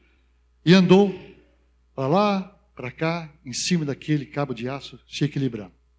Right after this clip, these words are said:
As pessoas estavam lá, extasiadas, vendo aquela cena lá em cima, aplaudindo ele. Ele desce, vai na direção de uma senhora, e olhando bem para os olhos daquela senhora,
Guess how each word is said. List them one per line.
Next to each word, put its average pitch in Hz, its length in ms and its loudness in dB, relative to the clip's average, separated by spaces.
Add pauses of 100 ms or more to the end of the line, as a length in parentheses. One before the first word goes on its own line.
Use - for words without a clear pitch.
(380)
As - 120 -20
pessoas 175 380 2
estavam 135 500 -4
lá, 147 180 -4
extasiadas, 147 1080 -2 (220)
vendo 139 220 0
aquela 139 260 -6
cena 165 460 -2 (260)
lá 139 80 0
em 135 60 2
cima, 170 340 -2
aplaudindo 131 580 -4
ele. 101 140 -16 (560)
Ele 185 160 6
desce, - 540 2 (680)
vai 185 100 6
na 226 60 6
direção 196 460 4
de 135 100 0
uma 165 140 0
senhora, 156 440 -2 (920)
e 147 40 -2
olhando 190 240 8
bem 214 300 6
para 143 240 -2
os 113 240 -10
olhos 160 240 2
daquela 151 260 -2
senhora, 165 480 0